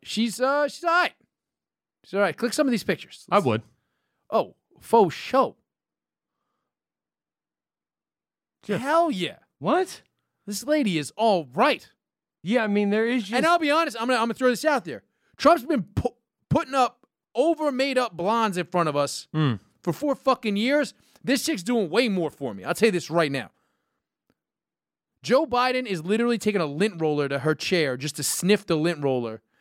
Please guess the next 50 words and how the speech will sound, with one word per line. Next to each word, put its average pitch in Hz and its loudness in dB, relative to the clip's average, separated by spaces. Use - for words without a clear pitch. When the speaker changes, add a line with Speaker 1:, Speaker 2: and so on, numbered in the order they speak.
Speaker 2:
Mm. 123 2
Speaker 1:
As 170 0
soon 220 2
as 233 -2
she 220 -6
gets 202 -2
up, 180 0
every 208 0
fu-, 202 4
Jennifer, 214 -2
is 156 -2
that 180 2
Psaki? 214 0
Speaker 2:
Uh, 104 0
Speaker 1:
Psaki? 214 -2
She's 196 -2
some 233 0
sort 185 2
of 151 -2
Polish. - -6
Speaker 2:
Uh, 98 0
yeah. 92 0
Let's 107 -6
look 107 -4
up 95 -10
the 104 -6
pronunciation 98 -2
guide 85 -2
on 85 -2
that. 87 -6
Speaker 1:
Okay. 117 -12
Speaker 2:
Uh, 104 -2
what 113 0
I 107 0
will 165 0
tell 104 -2
you, 90 -4
right? 107 2
Speaker 1:
That's 185 -4
a 139 0
Speaker 2:
If 120 0
Speaker 1:
press 214 2
secretary? 240 0
Is 170 -2
that 202 0
the 190 -2
lady 196 2
who 175 -2
comes 175 -4
out 175 0